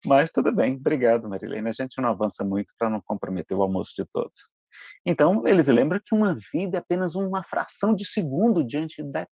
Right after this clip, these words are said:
eternidade dos séculos. E é um ensinamento que vai nos servir no futuro. Então, ó,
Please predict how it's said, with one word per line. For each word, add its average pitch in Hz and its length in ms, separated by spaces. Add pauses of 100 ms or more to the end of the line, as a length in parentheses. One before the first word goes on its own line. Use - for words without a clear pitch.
(120)
eternidade 113 680
dos 101 240
séculos. - 580 (500)
E - 60
é 190 60
um 190 100
ensinamento 208 720
que 196 120
vai 180 120
nos 190 120
servir 165 260
no 196 80
futuro. 147 400
Então, 104 240
ó, 165 220